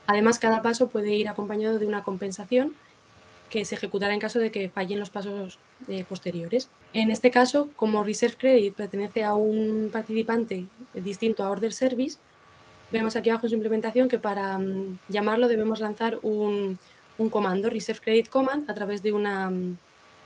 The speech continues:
em, de una cola a Customer Service. Customer Service lo recogerá, realizará las acciones que deba hacer y de-, devolverá una respuesta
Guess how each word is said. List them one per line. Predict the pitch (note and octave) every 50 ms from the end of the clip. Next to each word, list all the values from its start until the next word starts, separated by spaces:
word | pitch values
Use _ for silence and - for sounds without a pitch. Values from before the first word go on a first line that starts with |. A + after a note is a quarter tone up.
| - - - - - - - - - - - - - -
em, | G#3 G#3 G3+ G3 G3 F#3+ F#3 F#3+ F#3+ F#3+ F#3+ F#3+ F#3+ G3 G3 A3 A3+ - _ G3+ F#3
de | A3
una | A3 G#3+ G#3 G3
cola | - - G3 G3 A3 C#4+ D4+ - _ _ _ _ - - - -
a | G#3 G3
Customer | G3+ G#3+ G3 - G#3 G#3 G3+ F#3
Service. | - - F3+ F3 E3 F3 F3 - - - - _ _ - - - - - - - - -
Customer | A#3+ A3+ - A3+ A3+ A3 A3
Service | - - A#3+ A#3+ G#3+ F#3+ F#3
lo | G3 G3 F#3+ F#3+ F#3
recogerá, | F#3 F#3+ - G3+ F#3 A3 A3+ B3 C4+ D4 D4+ D4+ -
realizará | G#3+ G#3 G3+ F#3+ F#3+ G3 F#3+ G3+ G3+ G3+ G3+ G3+ G3+ G3 G3 -
las | - G#3 G#3 -
acciones | G#3+ - - B3 A#3+ A3+ A3+
que | - G3+
deba | G3+ G3+ G#3+ A3+
hacer | A3 - C4+ B3
y | B3+
de-, | G3 F#3 G3 G#3+ G3+
devolverá | F#3 F#3+ F#3+ G3 F#3+ F#3+ G#3
una | G#3 A3 A3
respuesta | G#3+ G#3+ - - A#3 A#3+ A#3+ - - C4+ D#4+